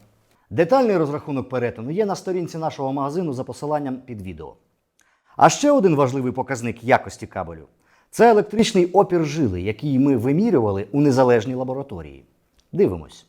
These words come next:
Зараз перевіримо електричний опір алюмінієвої жили перерізом сімдесят квадратних міліметрів, яка використовується при виробництві проводу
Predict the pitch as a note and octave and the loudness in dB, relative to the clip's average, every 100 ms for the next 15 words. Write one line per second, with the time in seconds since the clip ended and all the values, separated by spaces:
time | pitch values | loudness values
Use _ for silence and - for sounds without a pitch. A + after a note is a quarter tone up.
0 | _ _ _ - F3 A#3+ A3 F#3 F3 F#3 | _ _ _ -2 2 2 2 0 0 2
1 | F3+ D#3 D3 - E3 - D3 - D#3 B2 | 2 2 0 0 -2 -2 -2 0 0 0
2 | A#2 A#2 B2 C#3 C3+ B2 A2+ A2+ G#2 G#3+ | -2 0 0 0 0 0 0 -2 0 0
3 | G#3 - C3+ E3 C#3+ A#2 B2 A2 - B2 | 0 0 2 2 0 0 -2 -2 -2 -2
4 | B2 C3 A2 A2 A2+ A2 G#2+ G2+ A2 A2 | -2 -2 -4 -2 -2 0 -2 -4 -4 0
5 | D#3+ E3+ F3+ - - - - C3 A3+ G#3 | 0 0 -2 -4 -18 -12 -4 0 2 2
6 | F#3+ F3+ - F#3+ E3+ - D#3 D3+ D3+ D3+ | 2 0 2 2 2 0 0 0 2 0
7 | C#3 C#3+ - B2 - G3+ G3 F3+ | 0 -2 -2 -2 0 2 2 0